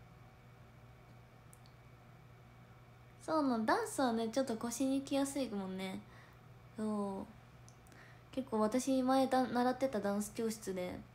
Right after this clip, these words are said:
腰痛めてる子よ、いて。そう。ダンスしてると腰が結構きちゃうからね。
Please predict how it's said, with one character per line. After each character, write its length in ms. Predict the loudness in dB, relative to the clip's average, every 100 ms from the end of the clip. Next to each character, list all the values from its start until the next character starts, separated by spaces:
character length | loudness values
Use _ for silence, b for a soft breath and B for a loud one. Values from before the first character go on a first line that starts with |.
| -12 -4
腰 260 | -2 -2
痛 160 | 0 0
め 120 | 2
て 100 | -2
る 80 | -4
子 160 | -4
よ、 140 | -6 -6 -10
い 100 | -6
て。 300 | -2 -2 -4 -10 -18 -20 B B B B -20 -20 -18
そ 240 | -12 -8
う。 40 | -6 -6 -10 -14 -20 -20 -20 -20 -20 -20 -20 -18 -10 -6
ダ 80 | -4
ン 100 | -6
ス 160 | -6
し 80 | -10
て 140 | -8 -8
る 140 | -8 -10
と 80 | -14 -14 -18 -18 -14
腰 200 | -10 -8
が 160 | -6 -8 -12
結 140 | -16 -16
構 180 | -12 -12 -12 -20 -20 -20 B B B -20 -18
き 80 |
ち 140 | -12 -8
ゃ 40 |
う 40 | -8 -10
か 80 | -12
ら 60 | -10
ね。 160 | -12